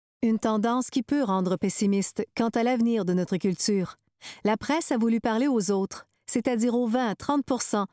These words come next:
qui s'intéressent à ce qui se fait ici et trouvent cela important. Comment les a-t-on recrutés ? Par un appel à tous sur TikTok. En l'espace d'environ quarante-huit heures, ils ont été des dizaines à se porter volontaires pour participer à une table ronde sur la culture québécoise.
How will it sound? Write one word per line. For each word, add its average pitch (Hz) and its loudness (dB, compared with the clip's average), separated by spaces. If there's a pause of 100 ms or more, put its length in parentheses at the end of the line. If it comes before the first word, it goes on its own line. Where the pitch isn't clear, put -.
(140)
qui 247 0
s'intéressent 240 0
à - -2
ce - -2
qui 190 -2
se 202 0
fait 214 0
ici 196 0 (260)
et 247 0
trouvent 262 -2
cela 196 0
important. 180 -2 (840)
Comment 240 2
les 214 0
a-t-on 202 0
recrutés ? 285 -2 (480)
Par 208 0
un 220 2
appel 226 0
à 214 0
tous 302 -2
sur 269 -2
TikTok. - -2 (420)
En 220 4
l'espace 220 0
d'environ 190 2
quarante-huit 294 0
heures, 190 0 (220)
ils 214 2
ont 226 2
été 214 0
des 208 2
dizaines 233 0
à 170 0
se 196 -2
porter 214 0
volontaires 202 0 (240)
pour 220 0
participer 262 0
à 190 0
une 175 0
table 285 2
ronde 240 0
sur 208 0
la 185 0
culture 254 -2
québécoise. 185 -2